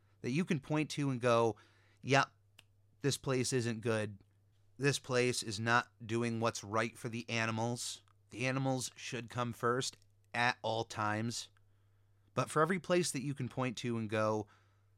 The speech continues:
"This place shouldn't exist," I'm sure you can find one that is doing a good job, a genuinely good job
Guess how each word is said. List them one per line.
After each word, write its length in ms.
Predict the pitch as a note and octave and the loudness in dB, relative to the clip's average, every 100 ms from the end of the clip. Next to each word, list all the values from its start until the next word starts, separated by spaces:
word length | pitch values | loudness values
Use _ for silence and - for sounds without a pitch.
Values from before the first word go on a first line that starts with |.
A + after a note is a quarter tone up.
| - | -6
"This 180 | A#2+ B2 | -4 -2
place 320 | - B2+ A#2+ | -2 0 0
shouldn't 340 | - B2+ A#2 | -2 -2 -2
exist," 600 | A2+ G#2+ G2+ G#2+ G#2 - - _ _ _ - | -4 -6 -2 0 -2 -6 -14 _ _ _ -4
I'm 160 | G#2+ | -2
sure 360 | G#2 - C#3 C#3 | -2 -2 0 2
you 100 | C3 | 2
can 160 | - A2+ | -2 -6
find 340 | - A2+ G#2 | -2 -2 -2
one 460 | G2+ G#2+ G#2 G2+ - _ _ _ _ _ | -2 -2 -2 -4 -8 _ _ _ _ _
that 100 | A#2 | -4
is 180 | A2+ G2+ | -2 -4
doing 460 | G2 C3+ C3 B2 C3 | -2 0 2 0 -4
a 160 | G#2+ F#2+ F#2 | -8 -10 -4
good 300 | A#2+ A#2 G#2 | -2 -2 -4
job, 420 | F#2 G2 F#2+ F#2 | -4 -2 -2 -4
a 40 | |
genuinely 1000 | F#2 F#2+ F#2 B2 C#3 C#3+ C#3+ C3+ B2+ A#2 - _ _ - G#2 | -10 -12 -6 -2 0 0 0 -2 -2 -4 -8 _ _ -20 -2
good 280 | A#2 B2 A#2+ | 2 2 2
job 540 | G#2 G#2+ G2+ G2 F#2+ | 2 4 6 4 0